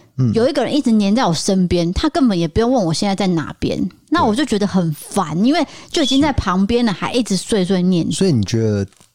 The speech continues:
Speaker 1: 就是另外一半太黏，你是觉得不 OK，还是要给彼此一个空间？
Speaker 2: 当然。
Speaker 1: 案子是我，是吗？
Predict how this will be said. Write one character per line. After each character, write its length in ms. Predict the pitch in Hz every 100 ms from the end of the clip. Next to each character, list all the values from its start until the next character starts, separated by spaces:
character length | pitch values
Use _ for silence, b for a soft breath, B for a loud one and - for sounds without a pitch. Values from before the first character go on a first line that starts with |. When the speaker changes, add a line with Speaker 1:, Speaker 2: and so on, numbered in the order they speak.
| _
Speaker 1:
就 120 | 151
是 100 | 139
另 140 | 147 147
外 140 | 131
一 20 |
半 220 | 110 113 107
太 240 | - 117
黏， 280 | 85 85 80
你 120 | 82
是 220 | 87 113
觉 200 | 98 95
得 80 | 85
不 260 | 82 - 82
OK， 400 | 82 - - 95 -
还 180 | - 104
是 140 | -
要 120 | 123
给 220 | 98 80 80
彼 200 | - 87
此 180 | -
一 60 | 80
个 120 | -
空 300 | - - 82
间？ 140 | 78 80
Speaker 2:
当 180 | 196 202
然。 300 | 170 170 180 _ 123
Speaker 1:
案 200 | 143 120
子 160 | 98 92
是 180 | - 107
我， 280 | 87 - - _ _ -
是 180 | - 104
吗？ 220 | 87 -